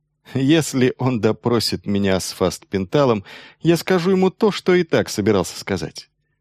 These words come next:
И кое-что еще, к сожалению. У меня останется меньше сомнений,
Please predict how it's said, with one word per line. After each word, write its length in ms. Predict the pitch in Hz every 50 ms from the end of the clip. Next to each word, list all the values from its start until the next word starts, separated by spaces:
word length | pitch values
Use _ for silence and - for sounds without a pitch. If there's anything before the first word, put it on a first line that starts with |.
| _ _ _ _ _ _ _
И 220 | _ - 131 147 160
кое-что 500 | - - - 135 135 135 - - - 151
еще, 420 | 147 151 151 - - - - -
к 60 | -
сожалению. 640 | - - - - - - 62 58 - - - - - _ _ _ _ _ _ _ _ _ _ _ _ -
У 100 | 165 180
меня 260 | 208 214 208 208 202
останется 500 | 185 - - 202 185 180 - - - 190
меньше 280 | 180 143 120 - 143
сомнений, 520 | 127 - 156 143 131 104 90 73 62 -